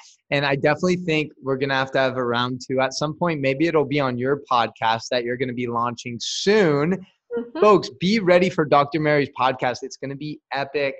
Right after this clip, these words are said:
Speaker 1: and she is gonna bring in really, really high quality people. But honestly, I think, like, during this month, like, it's definitely a, something to consider for you.
Speaker 2: No, I love it.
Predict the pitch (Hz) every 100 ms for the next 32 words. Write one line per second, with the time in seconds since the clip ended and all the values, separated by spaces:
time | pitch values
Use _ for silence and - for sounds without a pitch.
0 | - _ _ 135 127 - 151 147 160 151
1 | 127 139 139 135 127 123 113 _ _ _
2 | _ 127 127 151 190 185 143 147 139 127
3 | 127 131 - 135 127 120 135 127 120 139
4 | 143 - _ _ _ 151 165 185 233 262
5 | 262 _ _ - 151 151 185 190 180 139
6 | 120 143 170 175 143 120 120 190 196 -
7 | 139 135 - 143 - 139 135 175 165 147
8 | 127 117 110 - - 143 135 147 139 135
9 | 117 139 143 139 107 95 - _ _ _
10 | _ _ _ _ _ _ _ _ _ 247
11 | 247 233 226 214 214